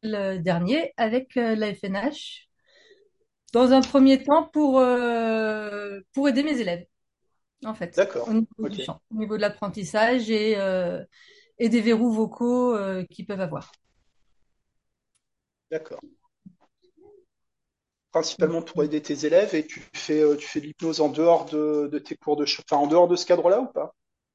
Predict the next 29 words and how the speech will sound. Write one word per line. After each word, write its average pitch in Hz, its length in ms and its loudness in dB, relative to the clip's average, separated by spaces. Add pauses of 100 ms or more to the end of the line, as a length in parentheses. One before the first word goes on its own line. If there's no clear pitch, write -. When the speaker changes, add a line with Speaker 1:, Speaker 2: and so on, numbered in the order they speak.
(240)
Speaker 1:
Alors, 233 280 6
en 262 120 8
dehors 302 180 6
du 294 140 4
cadre, 269 240 4
oui, 302 340 2
mais 294 80 0
pour 277 180 -2
l'instant, 269 320 -2
ça 339 160 -4
reste 277 280 0
avec, 262 380 0
euh, 240 400 0
ça 233 140 -8
reste 277 160 -4
avec 285 180 -2
des 262 120 -4
personnes 277 400 -2
que 285 60 -4
je 269 100 -10
connais, 226 260 -2 (440)
parce - 240 -10
que 226 180 2
j'ai 214 160 -2
Speaker 2:
D'accord. - 60 -8 (180)
Speaker 1:
pas, 226 840 0 (480)
j'ai 202 140 -2
pas 254 100 4
démarché, 269 600 -2